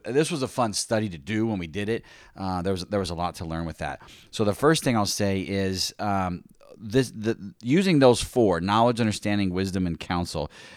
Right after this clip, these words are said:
I actually got that from Isaiah eleven two. So there's three, like, list passages in Scripture that I, that I really, really like, and there's some overlap between them. So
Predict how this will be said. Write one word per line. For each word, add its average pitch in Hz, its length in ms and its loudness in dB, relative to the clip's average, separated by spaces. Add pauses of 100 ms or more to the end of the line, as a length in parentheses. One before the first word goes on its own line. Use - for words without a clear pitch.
(140)
I 95 120 -2
actually 127 500 0
got 110 480 0
that 92 240 -4
from 98 180 -4
Isaiah 92 480 -4
eleven 87 480 -6
two. 82 460 -6 (280)
So 107 360 6 (160)
there's 110 320 2
three, 156 640 -2
like, 98 280 -4
list 101 460 -4
passages 104 560 -4
in 95 100 -6
Scripture 101 420 -8
that 98 120 -2
I, 92 140 -2
that 92 160 -6
I 90 40 -4
really, 92 400 -2
really 95 200 -2
like, 92 340 -2 (240)
and 95 80 -4
there's 95 140 -2
some 92 160 -4
overlap 92 360 -2
between 92 300 -6
them. 95 160 -2
So 92 280 0